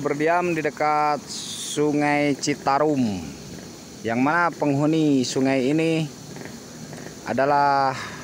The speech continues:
bangsa makhluk halus berupa cacing. Makanya sebagian menyebut itu, masyarakat sini, Raden Kalung. Begitu kalau tidak salah.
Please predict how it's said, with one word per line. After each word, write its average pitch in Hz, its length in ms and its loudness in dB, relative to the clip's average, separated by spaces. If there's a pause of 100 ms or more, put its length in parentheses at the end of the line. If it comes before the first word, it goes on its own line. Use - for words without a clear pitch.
(420)
bangsa 135 720 2
makhluk 135 400 0
halus 165 360 2 (1700)
berupa 135 720 2
cacing. 151 800 0 (2250)
Makanya 143 320 0
sebagian 143 480 4
menyebut 143 640 2
itu, 180 400 4
masyarakat 135 640 2
sini, 156 720 2 (400)
Raden 131 400 2
Kalung. 156 640 2 (1400)
Begitu 151 240 0
kalau 143 240 4
tidak 135 240 2
salah. 120 400 0